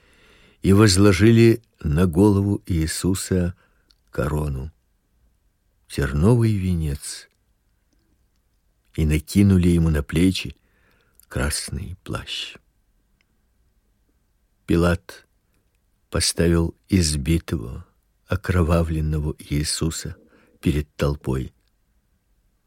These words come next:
Но всякая надежда на то, что грубые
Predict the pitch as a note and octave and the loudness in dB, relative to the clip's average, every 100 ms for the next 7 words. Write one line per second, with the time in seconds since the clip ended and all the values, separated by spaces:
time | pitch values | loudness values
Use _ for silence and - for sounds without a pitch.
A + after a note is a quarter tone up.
0 | _ _ _ _ _ _ _ _ _ _ | _ _ _ _ _ _ _ _ _ _
1 | _ _ _ - G2 C#3 - F3 - D3 | _ _ _ -2 0 0 0 -2 2 2
2 | C#3 C3 A#2+ C3+ G#2+ G2+ G2+ F#2+ C3 - | 2 2 4 2 4 4 4 4 0 0
3 | - - - - G2+ D#2+ G2 C#3+ A#2+ A#2 | -8 -18 -12 -2 0 2 2 2 4 4
4 | G#2+ | 2